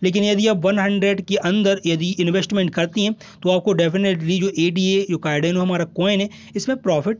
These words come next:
ईजीली हो जाएगा। तो इस तरह से आपको इन्वेस्टमेंट करना है और अपनी स्वयं की रिस्क और स्वयं की विवेक से ही इन्वेस्टमेंट करें। पूरी रिसर्च के बाद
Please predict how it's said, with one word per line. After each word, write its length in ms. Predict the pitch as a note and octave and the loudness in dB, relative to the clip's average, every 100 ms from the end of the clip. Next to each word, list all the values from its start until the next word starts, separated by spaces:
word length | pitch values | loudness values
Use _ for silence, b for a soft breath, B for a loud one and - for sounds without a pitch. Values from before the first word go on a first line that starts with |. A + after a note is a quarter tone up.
| - | -2
ईजीली 380 | F3+ F3 B3 A#3+ - | 0 2 0 -2 0
हो 100 | F3 | 0
जाएगा। 380 | C#3 B2 B2+ B2+ B B B | 0 -2 -6 -10 B B B
तो 60 | E3 | -4
इस 180 | F#3+ - | -4 0
तरह 200 | A#3 A3+ | 2 2
से 140 | A3+ | 2
आपको 260 | G#3+ G#3+ F#3+ | 0 2 2
इन्वेस्टमेंट 480 | F3+ E3+ E3+ D#3+ | 2 0 0 -4
करना 380 | C3+ F3 G3+ A3 | -2 -2 0 2
है 140 | A3 A3+ | 0 0
और 240 | F3+ E3+ | 0 0
अपनी 200 | D#3+ E3+ | 0 -4
स्वयं 360 | E3 - G#3 G#3 | -6 -2 0 0
की 140 | F#3 | 0
रिस्क 320 | E3 G3+ - | 0 -2 -4
और 100 | E3 | -2
स्वयं 200 | E3 F3 | 0 -2
की 120 | E3 | -2
विवेक 260 | D#3 C3+ E3+ | -2 0 0
से 140 | F3 | -2
ही 80 | G3+ | 0
इन्वेस्टमेंट 460 | F#3 F3 D#3+ F3+ E3 | 0 -2 -2 -4 0
करें। 180 | F#3 G3+ | -2 -2
पूरी 180 | G3 | -2
रिसर्च 360 | D#3 D3+ G#3+ G#3 | -2 -2 -2 -4
के 140 | - | -2
बाद 180 | F3+ F#3 | 0 0